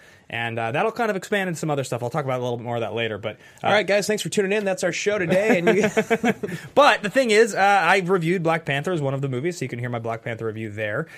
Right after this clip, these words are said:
Speaker 1: And, um, that's what's, that's what's going on. So we're here to talk action movies. It's Action Movie Anatomy on the Popcorn Talk Network, the only network online talking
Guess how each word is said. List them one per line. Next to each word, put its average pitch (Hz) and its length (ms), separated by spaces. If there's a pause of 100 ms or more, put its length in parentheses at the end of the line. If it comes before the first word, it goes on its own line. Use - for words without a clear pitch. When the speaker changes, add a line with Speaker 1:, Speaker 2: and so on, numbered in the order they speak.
(140)
Speaker 1:
And, 156 340
um, 185 400
that's - 260
what's, 180 220
that's - 180
what's 180 120
going 190 220
on. 226 200
So 151 380 (460)
we're 185 160
here 196 300
to 196 140
talk 156 220
action 135 320
movies. 147 320
It's - 260
Action 127 280
Movie 127 160
Anatomy 113 340 (100)
on 120 80
the 110 80
Popcorn 160 420
Talk 120 220
Network, 123 240
the 156 120
only 339 340
network 220 420
online 190 460
talking 170 420